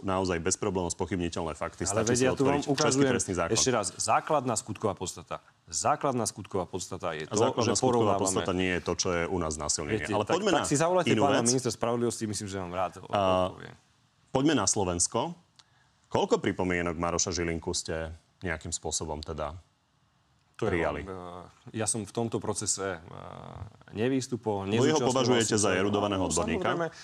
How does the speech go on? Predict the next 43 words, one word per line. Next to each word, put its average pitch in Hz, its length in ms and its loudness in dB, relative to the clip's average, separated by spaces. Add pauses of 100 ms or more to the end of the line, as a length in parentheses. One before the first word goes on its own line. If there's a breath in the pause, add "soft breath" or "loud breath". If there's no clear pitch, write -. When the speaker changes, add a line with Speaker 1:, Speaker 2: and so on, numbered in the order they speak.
(140 loud breath)
Speaker 2:
ale 98 160 -4
veď 117 160 0
vždy 135 240 0
to 165 160 0
je 123 160 2
o 127 80 0
tom, 120 160 -2
aj 104 160 0
keď 107 160 -4
sa 98 80 -6
dvaja 120 320 0
odborní, 110 720 0 (320 loud breath)
odborne 127 400 4
erudovaní 113 480 2
odborníci 104 400 0
stretnú, 101 480 -2 (840)
tak 107 160 -6
si 123 160 0
nájdu 131 240 0
nejaký 101 240 -2
kompromis. 101 400 -4
Ak 90 80 -6
vy 110 160 -2
chcete, 110 400 -2 (320 loud breath)
OK, 104 320 0
tak 90 80 -2
bavme 113 240 0
sa 98 160 -2
o 104 80 -4
tomto 98 160 -4
všetkom, 135 400 -2
nájdeme 104 400 0
prienik, 127 560 0
toto 98 240 -4
uznávam, 127 400 -2
toto 113 240 -4
neuznávam, 117 480 -6
veď 92 160 -8 (400 loud breath)
tu 104 80 -2
nikto 143 160 2
teraz 127 240 0
nehovorí, 117 320 2
že, 104 240 -2